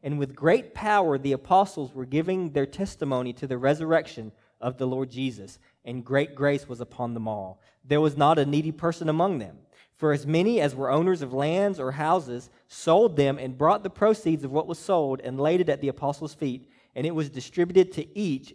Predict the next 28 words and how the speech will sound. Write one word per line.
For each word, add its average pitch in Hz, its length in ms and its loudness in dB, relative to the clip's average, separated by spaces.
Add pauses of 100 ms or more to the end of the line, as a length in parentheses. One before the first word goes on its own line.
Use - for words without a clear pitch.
as 117 120 -14
any 131 180 -4
had 131 220 -6
need. 113 300 -8 (420)
Thus 156 320 2
Joseph, 156 580 2 (240)
who 151 120 -2
was 139 180 -2
call-, 185 380 4
who 170 140 0
was 156 120 0
also 196 300 2
called 175 240 2
by 160 80 6
the 156 140 2
apostles 156 560 0 (180)
Barnabas, 143 680 0
which 135 180 -12
means 120 440 -8 (220)
son 147 280 0
of 131 120 -2
encouragement, 120 760 -2
a 120 60 -4
Levite, 135 520 2
a 127 60 -8
native 151 300 -2
of 202 100 -8
Cyprus, 139 480 -4